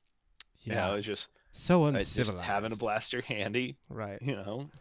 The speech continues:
Speaker 2: just, he seems to have come to a, a middle point on, on guns right now, as far as his opinions on them, you
Speaker 1: Right.
Speaker 2: know, in episode two.
Speaker 1: Right.
Speaker 2: But,
Speaker 1: So
Speaker 2: or three.
Speaker 1: I,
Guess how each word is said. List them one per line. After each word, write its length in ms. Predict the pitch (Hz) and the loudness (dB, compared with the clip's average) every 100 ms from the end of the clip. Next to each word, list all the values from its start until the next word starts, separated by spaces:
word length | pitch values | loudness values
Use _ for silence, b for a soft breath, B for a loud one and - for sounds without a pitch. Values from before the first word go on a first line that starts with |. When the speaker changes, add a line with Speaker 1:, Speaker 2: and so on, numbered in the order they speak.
| 117 | -20
Speaker 2:
just, 260 | 113 113 - _ _ _ _ - _ _ _ _ _ b b b b | -12 -12 -12 _ _ _ _ -20 _ _ _ _ _ b b b b
he 120 | 151 | 0
seems 320 | 156 180 175 | 2 2 2
to 80 | 170 | 4
have 160 | 156 - | 4 6
come 220 | 156 147 | 6 6
to 280 | 147 127 117 | 4 6 6
a, 280 | 110 90 | 6 2
a 40 | 117 | 0
middle 460 | 123 135 117 113 | 0 2 4 2
point 420 | - 110 98 85 - | -2 -4 -6 -6 -4
on, 500 | 98 95 98 104 107 - | -4 -4 -6 -8 -8 -4
on 260 | 101 101 | -4 -2
guns 460 | 104 104 95 95 98 | 0 0 0 -2 0
right 240 | 95 82 | 0 0
now, 400 | 92 87 85 82 | -6 -6 -6 -6
as 180 | 82 - | -6 -6
far 300 | - 90 82 | -4 -2 -2
as 420 | 80 - - - - | -2 0 0 -2 -6
his 420 | 113 92 - - - | -4 0 0 0 -4
opinions 540 | 104 - 98 90 90 | -8 -4 -6 -4 -4
on 160 | 92 85 | -4 -4
them, 140 | 82 87 95 | -10 -12 -6
you 80 | 104 | -2
Speaker 1:
Right. 240 | 98 92 | 0 0
Speaker 2:
know, 60 | 90 | -2
in 100 | 82 | -4
episode 520 | 80 - - - 78 - | -6 -4 -2 -2 -4 -8
two. 380 | - 92 82 73 | -6 -4 -4 -6
Speaker 1:
Right. 380 | - 104 101 101 - _ _ B B - | -4 -4 -4 -6 -10 _ _ B B -16
Speaker 2:
But, 200 | - - - | -14 -14 -10
Speaker 1:
So 380 | - 180 175 143 | 6 10 10 8
Speaker 2:
or 120 | 90 - - | 4 -10 -4
three. 300 | 104 87 76 - - | -2 0 -4 -12 -4
Speaker 1:
I, 220 | 170 175 | -2 -2